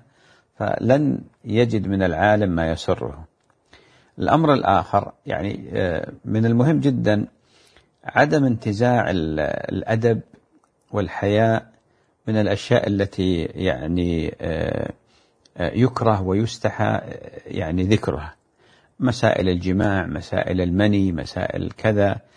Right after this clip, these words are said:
هذه كلها مما يستحى، يستحى الناس منها. فيجب أن نبقي هذه الأشياء، آه، ب-، ب-، بطريق-، ب-، بحالتها وبوضعها، وأن لا،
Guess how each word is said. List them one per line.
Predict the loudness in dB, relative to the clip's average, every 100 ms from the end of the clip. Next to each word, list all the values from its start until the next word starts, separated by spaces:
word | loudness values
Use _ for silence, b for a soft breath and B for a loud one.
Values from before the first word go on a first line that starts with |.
| b _
هذه | -4 -4
كلها | -2 0 2
مما | 2 4 2
يستحى، | 0 -2 -4 -2
يستحى | -4 -4 -4 -2
الناس | -2 -2 -4
منها. | -8 -10 -14 _ _ _ b b b b -2
فيجب | 2 4 2 2
أن | 0 0 -2 -10 -20 _
نبقي | -4 -2 -2 0 2
هذه | 4 2 2
الأشياء، | 0 -2 -2 0 0 0 -4 _ _ _ _ _ _ _
آه، | -18 -16 -18 -16 -12
ب-، | -12 -12 -4 0 2 2 0
ب-، | 0 0 -2 -4
بطريق-، | 0 2 0 0 2 2 0
ب-، | 0 0 0 -4
بحالتها | -6 0 2 4 2 0 0 0 0
وبوضعها، | -2 -2 2 2 2 -2 0 -2 -4 -14 _ _ _ _ -4
وأن | 0 2
لا، | 4 4 4 0 -2